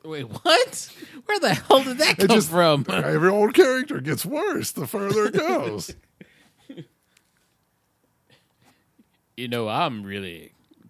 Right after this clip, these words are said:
Speaker 1: Ben Solo's father. One night, me and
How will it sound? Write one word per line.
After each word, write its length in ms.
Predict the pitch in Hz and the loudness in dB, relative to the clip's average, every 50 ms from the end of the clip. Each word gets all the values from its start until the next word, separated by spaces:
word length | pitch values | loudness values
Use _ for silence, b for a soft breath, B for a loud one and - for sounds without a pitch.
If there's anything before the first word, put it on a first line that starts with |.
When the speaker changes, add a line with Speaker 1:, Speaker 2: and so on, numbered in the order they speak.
| _ - | _ -16
Speaker 1:
Ben 420 | 101 95 92 90 87 87 85 85 | -14 -14 -12 -14 -16 -16 -18 -18
Solo's 580 | 85 - - 101 95 90 87 85 69 58 - - | -16 -14 -12 -12 -12 -12 -14 -16 -18 -18 -20 -20
father. 400 | - - 98 82 71 69 - - - _ b b b b b b b b b b b b b b b b b b b _ _ | -18 -16 -18 -18 -18 -20 -20 -20 -20 _ b b b b b b b b b b b b b b b b b b b _ _
One 260 | _ - 95 104 104 | _ -14 -12 -10 -8
night, 320 | 107 117 127 151 - - - _ - | -6 -6 -6 -8 -10 -14 -18 _ -20
me 340 | 98 104 120 131 120 - 62 | -16 -14 -12 -12 -12 -14 -14
and 100 | 73 | -18